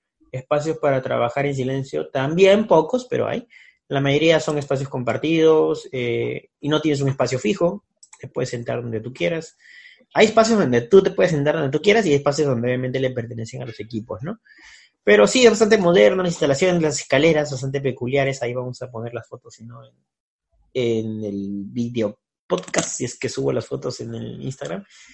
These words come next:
Pero, eh, espacios amplios, lu-, ventanas grandes.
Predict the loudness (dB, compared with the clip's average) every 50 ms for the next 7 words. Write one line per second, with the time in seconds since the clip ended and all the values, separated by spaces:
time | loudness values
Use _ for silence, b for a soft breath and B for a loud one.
0 | B B B B B B B 2 4 6 8 8 8 8 8 6 6 6 8 8
1 | 8 8 8 6 6 4 4 2 0 -4 _ 0 0 2 2 0 0 0 0 0
2 | 0 2 2 2 2 0 0 4 6 8 8 8 8 6 2 0 0 2 2 2
3 | 4 4 2 2 2 0 0 2 4 4 4 4 4 4 2 2 2 0 0 0
4 | 0 0 -2 -4 -6 b